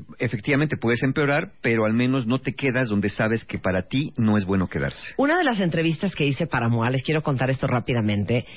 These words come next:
Speaker 2: eh, me dijo, Es que fíjate que muchas personas creen que yo soy súper mujeriego, porque ando con una, con otra y con otra.
Speaker 1: Ajá.
Speaker 2: Pero en realidad mis relaciones son relaciones bien largas.
Speaker 1: Ujú.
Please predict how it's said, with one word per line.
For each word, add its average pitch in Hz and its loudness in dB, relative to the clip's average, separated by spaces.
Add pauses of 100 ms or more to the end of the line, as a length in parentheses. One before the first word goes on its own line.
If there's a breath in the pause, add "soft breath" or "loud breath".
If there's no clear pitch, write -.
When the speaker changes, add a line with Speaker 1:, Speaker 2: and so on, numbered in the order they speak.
(400 loud breath)
Speaker 2:
eh, 135 2 (340)
me 180 4
dijo, 185 0
Es 190 0
que 226 0
fíjate 226 -2
que 175 -2
muchas 185 0
personas 156 0
creen 156 0
que 156 0
yo 143 0
soy 156 0
súper 131 -2
mujeriego, 143 0 (680 loud breath)
porque 156 0
ando 180 2
con 151 2
una, 156 2
con 131 -2
otra 135 0
y 131 -2
con 139 0
otra. 131 -2 (160)
Speaker 1:
Ajá. 90 -6
Speaker 2:
Pero 180 2
en 175 2
realidad 180 2
mis 226 -2
relaciones 156 -2 (180)
son 185 0
relaciones 180 0
bien 151 2
largas. 170 -2 (340)
Speaker 1:
Ujú. 85 -2